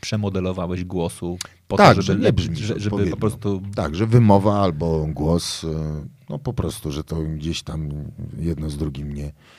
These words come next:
Speaker 2: nie współgra i, i, i kiepsko wygląda i nie nadajesz się.
Speaker 1: Okej. Łukasz, e, Gras zadaje nam pytanie.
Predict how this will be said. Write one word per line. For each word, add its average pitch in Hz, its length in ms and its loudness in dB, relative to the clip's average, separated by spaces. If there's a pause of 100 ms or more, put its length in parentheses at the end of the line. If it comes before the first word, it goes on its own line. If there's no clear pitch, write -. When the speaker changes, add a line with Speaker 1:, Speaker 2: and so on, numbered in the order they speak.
(380)
Speaker 2:
nie 82 120 -2
współgra 73 600 -4
i, 67 100 -4
i, 64 680 -4
i 73 60 -6
kiepsko - 480 -6
wygląda 73 500 -2
i 62 200 -6 (200)
nie 139 120 0
nadajesz 67 380 0
się. - 200 -10 (520)
Speaker 1:
Okej. - 360 -6 (220)
Łukasz, 90 560 -2
e, 85 240 -6
Gras 147 420 -4
zadaje 87 340 -4
nam 85 160 -6
pytanie. 117 500 -6